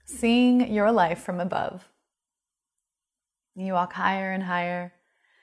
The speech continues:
and finally you reach the top of this mountain. And as you gaze around you, there's a three hundred and sixty degree view of the world and of your life.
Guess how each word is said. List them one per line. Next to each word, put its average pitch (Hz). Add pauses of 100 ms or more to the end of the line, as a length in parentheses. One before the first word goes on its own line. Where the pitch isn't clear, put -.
(400)
and 214
finally 240
you 233
reach 240
the 214
top 196
of 208
this 196
mountain. 185 (760)
And 202
as 208
you 196
gaze 247
around 190
you, 175
there's 185
a 185
three 233
hundred 277
and 202
sixty -
degree 233
view 233
of 190
the 196
world 196
and 190
of 185
your 180
life. 170